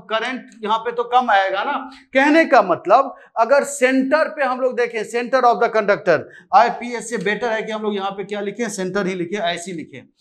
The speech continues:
तो अगर आप यहाँ पे देखेंगे कि जब यहाँ पे एक्सएल सेंटर पे ज्यादा है,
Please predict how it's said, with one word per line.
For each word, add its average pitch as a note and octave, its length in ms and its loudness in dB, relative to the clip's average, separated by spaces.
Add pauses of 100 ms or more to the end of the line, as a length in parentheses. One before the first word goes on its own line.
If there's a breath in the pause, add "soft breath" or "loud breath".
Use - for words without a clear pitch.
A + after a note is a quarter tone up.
(280 soft breath)
तो C4 80 6
अगर C#4 260 2
आप C4+ 200 2
यहाँ C4+ 180 0
पे C4 120 -6
देखेंगे G#3 520 -2
कि - 480 -6
जब A#3 320 6
यहाँ A#3 260 4
पे A#3+ 180 2 (220)
एक्सएल A#3 520 -8
सेंटर A3 500 -2
पे A#3+ 220 2
ज्यादा F#3+ 360 6
है, F3+ 360 0